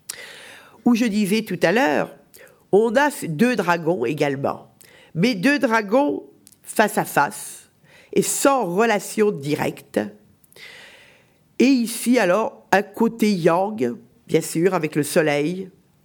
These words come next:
puis toutes ces boules rouges, et un côté yin avec la lune, dans lequel on voit un crapaud, et où on devine un lièvre, qui sur l'original est du reste très abîmé, hein, et avec une femme dans l'aile du dragon.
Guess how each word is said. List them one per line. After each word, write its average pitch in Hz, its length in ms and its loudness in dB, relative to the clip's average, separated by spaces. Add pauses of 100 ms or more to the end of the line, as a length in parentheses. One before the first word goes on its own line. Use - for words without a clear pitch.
(100)
puis 147 120 -6
toutes - 200 -10
ces - 180 -2
boules 147 280 0
rouges, 170 540 -4 (600)
et 196 120 4
un 220 80 2
côté 233 320 -2
yin 208 400 0
avec 170 240 0
la 170 120 2
lune, 175 520 -2
dans 147 120 -2
lequel 156 360 0
on 151 60 0
voit 151 160 0
un 147 60 0
crapaud, 170 760 0 (380)
et 165 120 0
où 175 120 2
on 170 60 2
devine 175 420 0
un 170 100 2
lièvre, 160 800 0
qui - 220 -12
sur - 180 -4
l'original 143 560 -2
est 127 100 -10
du - 60 -10
reste - 380 -4
très 131 240 -4
abîmé, 139 640 -2
hein, - 120 -6 (380)
et 170 80 0
avec 175 240 -2
une 165 120 -2
femme 175 800 -2 (360)
dans 147 160 2
l'aile 156 380 0
du 156 120 -6
dragon. 147 560 -2